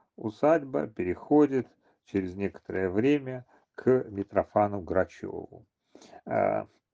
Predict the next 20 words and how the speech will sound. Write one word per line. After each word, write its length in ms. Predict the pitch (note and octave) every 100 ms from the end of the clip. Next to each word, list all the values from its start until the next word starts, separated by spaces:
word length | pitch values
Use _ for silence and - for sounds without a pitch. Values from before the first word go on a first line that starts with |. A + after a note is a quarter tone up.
| _ _ _ - -
род 300 | A#2 A2 F2
Грачевых 640 | F2+ G2 - A#2+ F2+ D#2+
достаточно 640 | D#2 - - F2+ G2 - F#2+
известный 600 | G2+ E2+ G2 E2+ - E2+
предпринимательский 1120 | F#2+ E2 - E2+ E2+ E2+ D#2 - - - C3
род, 320 | E3+ G#3+ G#3 _ _ _ _ _ -
м, 420 | A#2+ A2 A2 G2+
э, 380 | G2 G2 G2+ G2
который 680 | - A2+ - F#3+ F#3 E3 D#3 G2+
занимался 720 | G2+ G#2 A2 C#3 E3 - -
ситцевым 580 | B2+ - D3 - A#2+ A2
производством. 1000 | - F#2 G2 F2 G2+ F#2+ E2 _ - F#2 F#2
Грачева 560 | F2+ G2 - C3+ B2
так 240 | - - -
и 40 |
называли 640 | D#2+ E2 F#2+ A2+ F2+ D2+ _ _ _
ситцевым 680 | _ - A2 - F#2+ F2 F#2+ -
королем. 640 | F#2+ F2+ F2+ D2 D2 - _ _ _ -
И, 180 | D3+ D3+
как 440 | - C3 C3 -